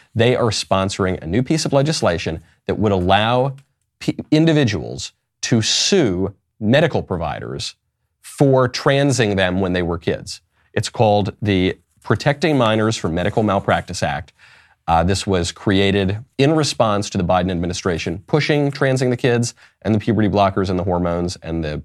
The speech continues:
the s-, s-, so-called sex change surgeries for minors. Uh, they're, they're pushing this law because they say that, that these kids who grow up and they become adults and they regret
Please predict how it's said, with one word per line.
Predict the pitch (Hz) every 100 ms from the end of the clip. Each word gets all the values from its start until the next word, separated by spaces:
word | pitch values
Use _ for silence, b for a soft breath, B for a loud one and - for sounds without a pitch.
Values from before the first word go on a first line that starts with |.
| -
the |
s-, | - - -
s-, | - - 131
so-called | - 107 98 90 - b b -
sex | - 170 -
change | 127 110 101
surgeries | - 87 90 85 85 - - _ _
for | - 117 101 95 -
minors. | 85 87 87 52 - - _ _ _ _ _ _ _ - -
Uh, | 82
they're, | 98 95 -
they're | 101 87
pushing | - 151 151
this | 113 98
law | 90 82 80 b b
because | - 101
they | 98
say | 92 92
that, | 87 87 - -
that | 78 - _
these | 92 90 - _ _ _ _ -
kids | - 120 78 98 - _ _ _
who | 92 92 90 85
grow | 101 110
up | 101 104
and | 92
they | 85
become | 87 110
adults | 92 82 -
and | 92
they | 85
regret | 82 80 98 110 98